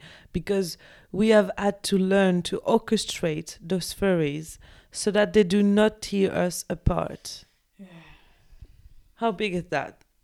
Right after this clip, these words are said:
Speaker 1: I mean, I really feel like a chess game,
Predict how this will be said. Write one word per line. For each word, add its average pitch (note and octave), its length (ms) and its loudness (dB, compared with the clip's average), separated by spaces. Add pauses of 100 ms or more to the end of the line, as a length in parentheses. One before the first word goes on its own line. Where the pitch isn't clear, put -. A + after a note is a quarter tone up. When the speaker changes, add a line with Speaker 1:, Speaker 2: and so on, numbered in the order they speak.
(180)
Speaker 1:
I F#3 120 -4
mean, E3+ 340 -2 (540)
I G#3+ 100 -4
really C4+ 300 4
feel B3 320 0
like G3 280 -2
a F#3+ 60 -6
chess G3 380 -4
game, D#3+ 520 -2